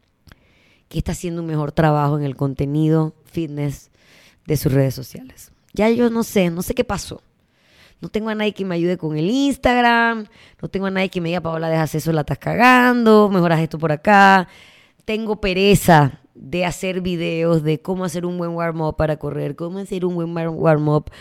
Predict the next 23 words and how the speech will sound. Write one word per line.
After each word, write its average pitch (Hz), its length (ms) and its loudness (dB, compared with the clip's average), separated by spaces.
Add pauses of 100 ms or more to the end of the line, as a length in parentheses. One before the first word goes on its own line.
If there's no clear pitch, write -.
(320)
de 156 120 -2
no 147 100 -6
sé 139 180 -10
qué, 143 200 -10
cómo 220 560 -4
estirar, 135 720 -4
cómo 214 440 -2
es 214 120 -2
mi 208 140 -4
rutina 180 500 0
de 165 300 6
condition. 143 560 0 (540)
La 170 120 -2
verdad 190 320 4 (160)
es 170 140 -10
que 175 160 -8
tengo 151 460 -12 (240)
buco 143 520 -6 (200)
pereza. - 500 -12 (880)
Y 196 100 -10
cada 254 360 4
vez 233 560 -2 (480)
más 170 580 -6